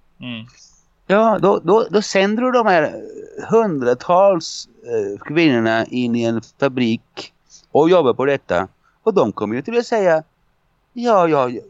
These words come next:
Speaker 2: jag jobbade på det. Det är klart att atombomben är sann.
Speaker 1: Mm.
Speaker 2: Ja, jag, jag själv jobbade på det."
Speaker 1: Jajamän.
Speaker 2: Och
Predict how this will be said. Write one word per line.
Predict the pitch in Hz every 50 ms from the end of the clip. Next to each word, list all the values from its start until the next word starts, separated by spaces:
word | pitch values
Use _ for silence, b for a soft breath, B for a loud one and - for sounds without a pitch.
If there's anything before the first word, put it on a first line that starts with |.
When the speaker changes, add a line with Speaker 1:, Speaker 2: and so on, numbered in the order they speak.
| _ _
Speaker 2:
jag | 127 127 104 87 85
jobbade | 98 165 226 233 196 180 185 202 240 240 - 247 -
på | - 240
det. | 214 214 196 190 185 - -
Det | - 151
är | 160
klart | - - 226 226 226 - -
att | 208 185 - -
atombomben | - 180 - 202 196 185 175 165 160 160 165 165
är | 165 165 165 170 165
sann. | - - 170 160 160 160 160 156 - _ _ _ _ _
Speaker 1:
Mm. | 147 139 131 120 113
Speaker 2:
Ja, | 180 170
jag, | 151 160 180 - _
jag | 147 156 185 190
själv | - - 202 220 240 240 226
jobbade | 240 254 247 196 208 185 156
på | 151 165 156
det." | 139 117 110 117 127 131 - _ _ _ _ _ _ -
Speaker 1:
Jajamän. | 127 123 127 139 151 170
Speaker 2:
Och | 160